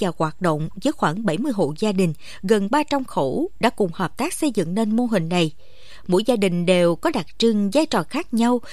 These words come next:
và luôn bổ trợ cho nhau để giúp làng du lịch Cồn Sơn càng phát triển.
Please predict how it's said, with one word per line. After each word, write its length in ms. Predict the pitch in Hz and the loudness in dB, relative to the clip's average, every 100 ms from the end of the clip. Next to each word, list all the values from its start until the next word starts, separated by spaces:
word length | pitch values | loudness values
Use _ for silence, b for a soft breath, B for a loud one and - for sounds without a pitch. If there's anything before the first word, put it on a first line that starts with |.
| B 220 | B 2
và 80 | |
luôn 180 | 247 320 262 | 4 2 2
bổ 200 | 151 226 | 2 2
trợ 180 | 196 156 | 0 0
cho 180 | - 226 | -2 -2
nhau 340 | 214 214 208 B B | 2 2 0 B B
để 120 | 190 202 | 2 4
giúp 160 | 403 | 2
làng 340 | 220 202 185 185 | 2 2 0 0
du 80 | 311 | 2
lịch 240 | 269 - | 2 2
Cồn 180 | 196 185 | -2 0
Sơn 300 | 170 269 277 277 - - | 0 2 0 -2 -8 -4
càng 200 | 165 147 | -4 -4
phát 320 | 226 294 - | -6 -4 -2
triển. 220 | 139 | -2